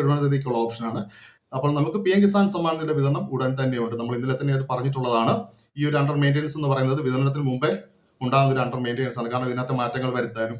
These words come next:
അടുത്ത ഗഡുവിതരണത്തിനുള്ള ഓപ്ഷൻസ് ചെയ്യാനായിട്ടുമാണ് ആ ഒരു മെയിൻ്റെനൻസ് വർക്ക് അവിടെ നടക്കുന്നത്. അപ്പോൾ ദാ പത്തൊമ്പതാമത്തെ ഗഡുവിതരണം ഈ ജനുവരി മാസം തന്നെ ഉണ്ട് എന്നുള്ളത് നമുക്ക് ഉറപ്പിക്കാം. കാരണം ഈ ആഴ്ചയിൽ തന്നെ എല്ലാ കാര്യങ്ങൾക്കുമുള്ള മാറ്റങ്ങൾ നിങ്ങളുടെ സ്റ്റാറ്റസിൽ ഉണ്ടാവുന്നതാണ്. അതുപോലെ തന്നെ പതിനെട്ട് വരെ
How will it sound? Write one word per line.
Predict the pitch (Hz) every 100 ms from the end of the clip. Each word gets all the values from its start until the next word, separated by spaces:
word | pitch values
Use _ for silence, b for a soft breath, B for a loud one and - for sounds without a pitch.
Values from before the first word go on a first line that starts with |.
| B B
അടുത്ത | 120 127 127
ഗഡുവിതരണത്തിനുള്ള | 123 127 131 131 117 117
ഓപ്ഷൻസ് | 117 135 127
ചെയ്യാനായിട്ടുമാണ് | 123 120 120 120 113 117 - 127
ആ | 131
ഒരു | 131
മെയിൻ്റെനൻസ് | 127 123 135 135
വർക്ക് | 123 120
അവിടെ | 117 120
നടക്കുന്നത്. | 110 113 101 - - B B B
അപ്പോൾ | - 135 127
ദാ | 139 - - _
പത്തൊമ്പതാമത്തെ | 131 143 147 147 147
ഗഡുവിതരണം | 139 131 190 120
ഈ | 120
ജനുവരി | 123 127 135 131
മാസം | 127 - 135
തന്നെ | 120 123 135
ഉണ്ട് | 110 110 -
എന്നുള്ളത് | 113 107 107
നമുക്ക് | 110 104 113
ഉറപ്പിക്കാം. | 113 120 113 107 - - _ B B
കാരണം | - 120 123
ഈ | 151
ആഴ്ചയിൽ | 139 135 143 135
തന്നെ | 135 131
എല്ലാ | 120 170 160
കാര്യങ്ങൾക്കുമുള്ള | 139 135 143 135 120
മാറ്റങ്ങൾ | 113 113 123 202 -
നിങ്ങളുടെ | - 110 113
സ്റ്റാറ്റസിൽ | 120 117 - 117
ഉണ്ടാവുന്നതാണ്. | 113 117 117 104 98 - B B
അതുപോലെ | 123 143 170
തന്നെ | 156 160 143
പതിനെട്ട് | 147 175 185
വരെ | 151